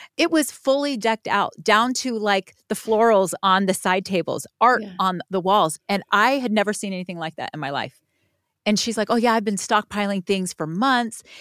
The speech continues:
Speaker 1: and, you know, had worked with a designer that just came in and just, like, magic. Everything was
Speaker 2: Yeah.
Speaker 1: done, like, magazine worthy.
Speaker 2: <laughs>
Speaker 1: But it was also kind of weird because I'm like, "I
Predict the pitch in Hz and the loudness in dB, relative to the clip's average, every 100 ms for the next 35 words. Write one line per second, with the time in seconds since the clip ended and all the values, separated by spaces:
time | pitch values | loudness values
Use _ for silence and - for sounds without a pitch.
0 | - _ 202 190 185 - 214 185 190 208 | -20 _ 2 2 -2 -6 -2 0 0 0
1 | 208 208 202 180 175 165 190 185 165 165 | 0 -2 -4 -4 -2 0 0 -4 -6 -8
2 | - 190 185 180 165 156 165 - 165 - | -8 -6 -4 -2 -4 -4 -6 -4 -6 -4
3 | 165 175 180 165 139 _ - 170 175 180 | 0 2 2 -2 -8 _ -4 -4 -4 -4
4 | 160 156 - _ _ _ _ - 214 175 | -6 -8 -10 _ _ _ _ -8 -4 0
5 | 170 180 175 170 160 156 _ _ _ - | 2 2 2 0 0 -2 _ _ _ -20
6 | - - 233 220 233 220 381 233 220 214 | -20 0 6 8 8 4 2 6 8 8
7 | 202 180 240 - 294 - 466 427 440 - | 4 0 -6 -8 -2 4 6 8 8 10
8 | 302 539 605 539 453 285 269 554 453 277 | 8 8 4 2 -2 0 6 8 8 4
9 | 311 302 285 302 277 - - _ _ _ | -2 -2 0 0 -2 -4 -20 _ _ _
10 | _ - 214 | _ -12 -2